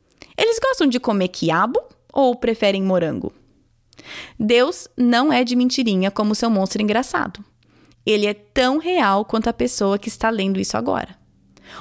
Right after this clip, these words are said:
Uma vez que você o conhecer, você poderá descrever como ele é e os seus atributos. Você saberá o que é verdade sobre Deus. Isaías quarenta e seis, nove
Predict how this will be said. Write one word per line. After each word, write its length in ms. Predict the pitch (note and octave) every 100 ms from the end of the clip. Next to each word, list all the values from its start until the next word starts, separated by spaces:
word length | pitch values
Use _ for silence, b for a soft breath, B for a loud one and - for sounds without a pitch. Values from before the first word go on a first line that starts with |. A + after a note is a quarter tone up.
| -
Uma 220 | G#3+ G3+
vez 340 | F#3 F#3+ C4+ -
que 100 | G#3
você 260 | G3 G#3
o 80 | A#3+
conhecer, 680 | B3+ C#4+ C4 - F3+ G3+ D#4+ -
você 300 | G#3 G#3 B3
poderá 380 | C4 C4 A#3 A3+
descrever 480 | - A#3 G#3 F#3+ G3 -
como 360 | A3 A3 D4
ele 260 | D#4+ F#4 E4+
é 280 | G3+ B3 - -
e 140 | A#3+
os 80 | C4
seus 220 | B3+ A3+
atributos. 720 | A3+ B3 B3+ F#3 - - - - B B B B B B
Você 240 | - G#3+ B3+
saberá 560 | D#4 E4+ F4+ A3 G3+ -
o 100 | A3+
que 260 | - B3
é 80 | A3
verdade 540 | A3 C#4 G#3+ F#3 G3
sobre 320 | A3 F3+ F3 G3
Deus. 400 | - - - - - - - - - - _ b b b b b b
Isaías 460 | G#3 F#3+ F3 E3+ -
quarenta 340 | E3+ E3 G#3
e 80 | C#4
seis, 360 | - G#3+ A#3+ A#3+
nove 480 | F#3+ F3+ F#3 G#3